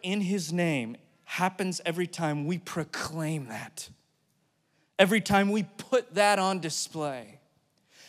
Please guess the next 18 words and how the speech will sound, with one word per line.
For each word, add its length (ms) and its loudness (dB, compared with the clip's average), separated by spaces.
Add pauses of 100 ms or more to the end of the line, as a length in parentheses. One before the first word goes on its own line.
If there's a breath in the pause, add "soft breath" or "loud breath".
every 220 6
time 400 6
we 160 6
show 760 8
people 460 0
what 200 4
that 200 4
looks 360 2
like, 320 6 (160 loud breath)
every 200 6
time 300 4
we 140 6
invite 600 4
others 380 4
into 500 4
what 220 6
it 140 2
is, 320 2